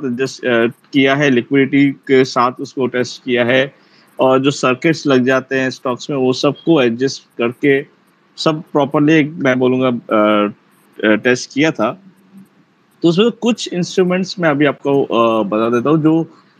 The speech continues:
लोगों को काम आ सकता है। तो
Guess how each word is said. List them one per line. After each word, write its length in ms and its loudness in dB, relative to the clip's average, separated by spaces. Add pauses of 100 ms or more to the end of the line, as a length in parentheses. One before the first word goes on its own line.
(120)
लोगों 460 4
को 540 2
काम 360 0
आ 120 0
सकता 360 -10
है। 60 -4
तो 160 -2